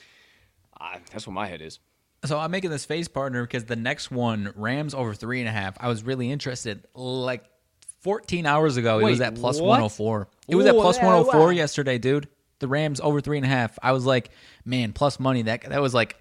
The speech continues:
Speaker 2: I, that was one of mine for where it was like, I had this whole narrative. I found a bunch of stuff that I was liking, and then I ran into that one, and I was like,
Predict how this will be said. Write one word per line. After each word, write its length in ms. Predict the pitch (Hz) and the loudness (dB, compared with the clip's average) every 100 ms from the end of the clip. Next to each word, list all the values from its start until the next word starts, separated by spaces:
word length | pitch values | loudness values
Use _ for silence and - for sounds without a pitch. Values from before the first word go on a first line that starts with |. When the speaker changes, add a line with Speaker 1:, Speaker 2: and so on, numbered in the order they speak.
| - | -6
Speaker 2:
I, 120 | 135 | 0
that 220 | 147 180 | 4 4
was 120 | 202 | 4
one 140 | 147 156 | 2 2
of 60 | |
mine 220 | 147 151 160 | 2 2 0
for 140 | 156 | 0
where 100 | 135 | 0
it 40 | |
was 120 | 135 117 | 0 0
like, 160 | 107 | -2
I 80 | 135 | 2
had 160 | 135 135 | 2 2
this 100 | 127 | 0
whole 140 | 135 | 0
narrative. 340 | 127 135 135 | 2 2 4
I 120 | 127 120 | 2 2
found 180 | 139 | 0
a 20 | 131 | 0
bunch 200 | 127 123 | -2 -4
of 40 | |
stuff 200 | 131 135 | -4 -2
that 100 | 127 | 0
I 60 | 117 | 0
was 160 | 113 | 2
liking, 260 | 123 127 120 | 0 0 -2
and 80 | 123 | 0
then 80 | |
I 60 | 135 | 0
ran 180 | 127 131 | 2 0
into 140 | 120 | 2
that 160 | 127 131 | 2 2
one, 100 | 117 | 2
and 60 | 110 | 0
I 20 | |
was 80 | 110 | 0
like, 140 | 104 | -4